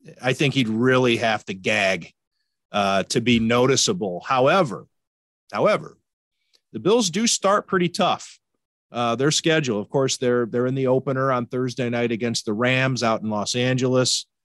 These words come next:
Uh, they have the Titans. They're at Miami,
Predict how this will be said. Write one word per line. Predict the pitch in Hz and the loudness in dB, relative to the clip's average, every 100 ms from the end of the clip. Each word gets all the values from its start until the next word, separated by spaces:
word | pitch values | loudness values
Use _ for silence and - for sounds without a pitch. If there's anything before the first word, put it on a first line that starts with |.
| _ _ _ | _ _ _
Uh, | 107 104 | -4 -2
they | 110 107 | 0 2
have | 117 104 | 2 0
the | 95 | -4
Titans. | - 139 139 139 131 123 | 0 0 0 -2 -2 -2
They're | - 107 - | -2 -4 -2
at | 127 127 | -2 -2
Miami, | 139 131 127 123 123 120 | -2 0 0 0 0 -2